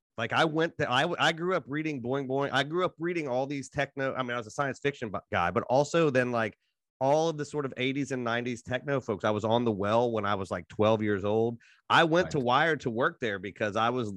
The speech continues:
Speaker 1: I was a true believer, and I've talked about
Speaker 2: It was
Speaker 1: this
Speaker 2: an
Speaker 1: on this
Speaker 2: exciting magazine as well.
Speaker 1: Yeah, and I mean, it was, it
Speaker 2: Very
Speaker 1: was the
Speaker 2: exciting.
Speaker 1: thing that you read at that time to sort of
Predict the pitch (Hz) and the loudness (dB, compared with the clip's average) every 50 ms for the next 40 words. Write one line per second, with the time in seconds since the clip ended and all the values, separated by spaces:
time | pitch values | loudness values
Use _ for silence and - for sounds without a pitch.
0 | - - 98 113 139 151 143 127 120 - - 147 143 139 120 120 113 135 160 165 | -4 0 4 4 4 4 4 2 0 -2 0 0 0 0 0 0 0 0 -2 -2
1 | 120 101 95 92 - 104 104 117 131 147 - - 143 185 - 143 123 139 127 113 | -4 -4 -6 -6 -6 -6 -6 -6 -6 -6 -2 0 0 0 2 2 2 2 2 2
2 | 98 113 113 113 113 104 123 139 139 131 139 131 131 127 135 135 131 127 127 117 | 0 0 0 0 0 0 -2 -2 0 0 0 0 0 0 0 2 2 2 0 2
3 | 151 156 117 87 82 - 95 113 120 80 - - - - _ _ - 202 254 240 | 0 -2 -2 -2 -4 -6 -6 -8 -8 -8 -10 -14 -18 -20 _ _ 6 8 8 8
4 | 196 135 - 185 190 190 196 196 190 196 180 175 190 175 147 - - 175 190 - | 6 6 6 6 6 8 8 8 6 6 6 4 2 0 0 0 0 0 0 2
5 | 185 196 214 196 - - - - - - 180 190 190 185 180 151 - - 185 175 | 4 2 2 2 0 -2 -4 -4 -2 0 0 0 2 0 -2 -4 -4 -6 -6 -4
6 | 147 156 190 226 220 170 143 113 - 151 151 - - - 165 190 214 202 135 117 | 2 2 2 2 2 0 -2 0 0 0 -2 -2 -4 -4 -4 -4 -4 -6 -8 -8
7 | - 139 131 123 113 | -6 -6 -6 -6 -6